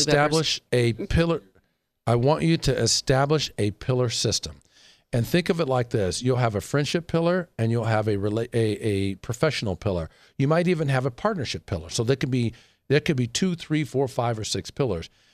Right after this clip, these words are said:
Never, ever let the pillars cross.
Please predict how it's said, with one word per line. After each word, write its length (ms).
Never, 500
ever 340
let 340
the 80
pillars 460
cross. 640